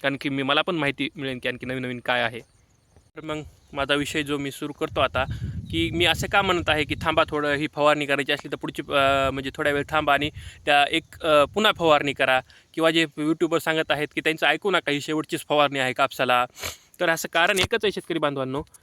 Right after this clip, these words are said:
की <clears throat> माझा अनुभव खूप जणाला आला असेल तर त्यांनी नक्की कमेंट करा की तीन चार वर्ष काय होईल आहे. एक वेचणी झाल्यानंतर, मी एक, दुसरी वेचणी झाल्यानंतर शेतकरी बांधवांनो, पहिली वेचणी थोडी बहुत खालच्या बोंडांची होते, खूप, अ, वेळेस तर नासली जातात,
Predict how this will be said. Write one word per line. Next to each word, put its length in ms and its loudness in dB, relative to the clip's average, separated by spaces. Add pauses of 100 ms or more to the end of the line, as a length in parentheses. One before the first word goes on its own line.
(260)
की 300 0
<clears throat> 520 -2
माझा 260 4
अनुभव 320 0 (520)
खूप 180 -2
जणाला 320 6
आला 140 8
असेल 400 0
तर 40 -4
त्यांनी 240 2
नक्की 200 0
कमेंट 300 2
करा 220 4 (300)
की 60 -2
तीन 240 -4
चार 180 4
वर्ष 220 -4
काय 120 6
होईल 200 2
आहे. 220 6 (640)
एक 240 2
वेचणी 280 2
झाल्यानंतर, 560 2 (300)
मी 140 0
एक, 120 4 (180)
दुसरी 260 8
वेचणी 260 4
झाल्यानंतर 440 2
शेतकरी 240 -8
बांधवांनो, 360 -8 (340)
पहिली 200 4
वेचणी 260 2
थोडी 120 0
बहुत 200 -2
खालच्या 220 0
बोंडांची 360 -2
होते, 260 -4
खूप, 300 -6
अ, 180 2
वेळेस 280 -2
तर 220 -4
नासली 340 0
जातात, 260 4